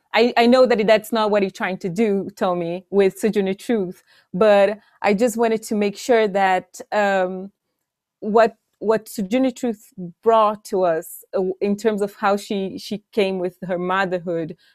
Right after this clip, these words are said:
her spirituality, everything that she had, she gave in that speech. And, well,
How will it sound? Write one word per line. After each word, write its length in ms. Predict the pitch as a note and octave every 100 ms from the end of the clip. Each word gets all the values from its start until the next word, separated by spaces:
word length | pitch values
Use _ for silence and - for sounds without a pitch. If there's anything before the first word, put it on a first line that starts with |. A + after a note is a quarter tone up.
| _
her 120 | G3
spirituality, 880 | G3 - G3+ - F#3 F3 E3+ - F#3
everything 400 | - A#3+ C4 B3
that 140 | A3 G#3
she 100 | G#3
had, 460 | F#3 G#3 F#3+ F#3+ G3 _
she 200 | - -
gave 340 | F3+ G#3+ G#3 G3
in 120 | F#3
that 200 | E3+ F3
speech. 500 | - G#3 F3+ - - _ _
And, 280 | - G3 F#3+ - _ _ -
well, 420 | G#3+ G3+ F#3